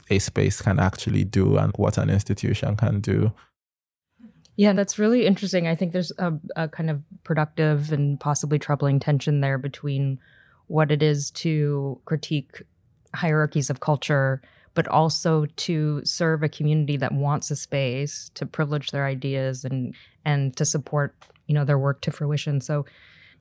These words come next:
Speaker 2: I thought I would maybe drill down a little bit further into sort of the history through the role of the membership,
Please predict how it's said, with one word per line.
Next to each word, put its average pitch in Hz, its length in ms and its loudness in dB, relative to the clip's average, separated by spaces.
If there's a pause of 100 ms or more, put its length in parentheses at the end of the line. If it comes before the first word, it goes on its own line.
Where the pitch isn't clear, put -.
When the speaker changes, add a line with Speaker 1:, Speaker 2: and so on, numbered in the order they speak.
Speaker 2:
I 196 80 4
thought 202 200 2
I 233 40 6
would 220 180 4
maybe 175 200 4
drill 160 300 2
down 147 380 2
a 147 40 2
little 143 200 0
bit 143 200 -2
further 151 300 2
into 143 320 -2
sort 147 200 -8
of 131 160 -4
the - 100 0
history 156 640 2
through 160 640 2
the 156 140 2
role 147 340 2
of 139 120 -2
the 135 80 0
membership, 175 720 -2